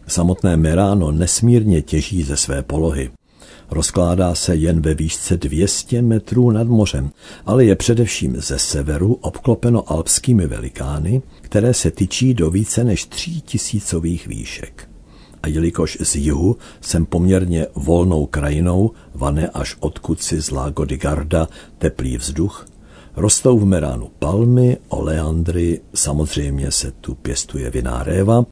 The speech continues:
a nebo uvidíte třeba kaktusy. Město se pyšní tím, že na něj každoročně svítí slunce plných tři sta dní. Bylo by s podivem, kdyby tak příhodné klima nenabízelo možnost vybudovat v Meránu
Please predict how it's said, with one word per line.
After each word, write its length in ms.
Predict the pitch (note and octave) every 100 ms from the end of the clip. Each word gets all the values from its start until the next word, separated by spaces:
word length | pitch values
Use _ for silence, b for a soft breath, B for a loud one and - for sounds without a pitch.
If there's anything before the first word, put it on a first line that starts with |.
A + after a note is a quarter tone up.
| b b b
a 220 | - D3 D3+
nebo 360 | B2+ A#2+ B2+
uvidíte 640 | A#2+ G2 F2+ F#2 - G2
třeba 440 | G#2 - - C#2+ F2+
kaktusy. 640 | - - - - - D2 - - - - - B -
Město 360 | D3 - -
se 140 | - -
pyšní 460 | C3 - - D2+
tím, 480 | - - D#2+ G2+ A#2
že 140 | E2+
na 120 | F2 F#2
něj 200 | D#2 C#2
každoročně 920 | - C2+ - D#2+ D#2+ F2+ - A2+ A#2+
svítí 520 | - A#2 C#3+ - -
slunce 560 | - D#2 F2+ - G2 - B B -
plných 500 | C3+ C3 B2 A2 -
tři 260 | - -
sta 260 | - - C#2
dní. 360 | C2 - B1+ C2+ - - - - - -
Bylo 200 | D2+ D#2
by 100 | A#1+
s 80 |
podivem, 520 | - B1 C#2+ D#2 F#2 B2 B B B
kdyby 320 | E2 F2 E2
tak 220 | D#2+ C#2+
příhodné 580 | - - A#2 F#2+ G2+ D2
klima 460 | - F2+ B2 A#2+ D#2
nenabízelo 680 | C#2 E2+ F#2 A2+ A#2 - E2+
možnost 460 | D#2 - G#2 -
vybudovat 540 | C#2+ D#2 F#2+ G2+ G#2 -
v 60 |
Meránu 540 | D2 D#2 E2 E2 E2